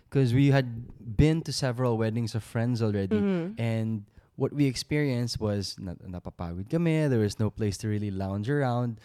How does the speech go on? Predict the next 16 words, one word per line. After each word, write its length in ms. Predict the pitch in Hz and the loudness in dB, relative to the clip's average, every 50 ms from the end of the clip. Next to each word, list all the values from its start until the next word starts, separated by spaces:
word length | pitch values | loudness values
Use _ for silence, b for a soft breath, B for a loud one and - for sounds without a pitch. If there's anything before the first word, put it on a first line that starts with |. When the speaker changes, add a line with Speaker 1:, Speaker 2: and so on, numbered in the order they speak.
| b b b | b b b
Speaker 1:
So 160 | b - 160 | b 0 2
we 140 | 156 147 147 | 4 4 4
used 260 | 147 165 190 190 170 156 | 4 4 4 2 2 0
that 80 | 156 139 | -2 -4
experience 560 | 135 - - - 139 131 123 117 110 107 98 - | -4 -8 -8 -6 -4 -2 -2 0 -2 -2 -2 -4
and 140 | 104 104 | -4 -6
shared 260 | - - 139 135 135 131 127 | -4 -2 0 0 0 0 0
that 80 | 107 113 | 0 0
with 140 | 127 120 113 | 2 2 2
our 100 | 104 92 | 0 -2
stylist, 560 | - - 113 107 101 98 95 92 92 95 - - | -4 -4 -4 -4 -4 -4 -4 -6 -8 -8 -10 -8
and 160 | 113 117 113 | -6 -4 -4
eventually 560 | 120 107 98 117 120 123 117 - 120 110 107 | -2 0 0 0 0 0 0 -2 -2 -2 -2
we 120 | 104 107 104 - | -2 -4 -4 -4
came 240 | - 110 101 101 | -4 -4 -4 -4
up 100 | 101 98 | -4 -4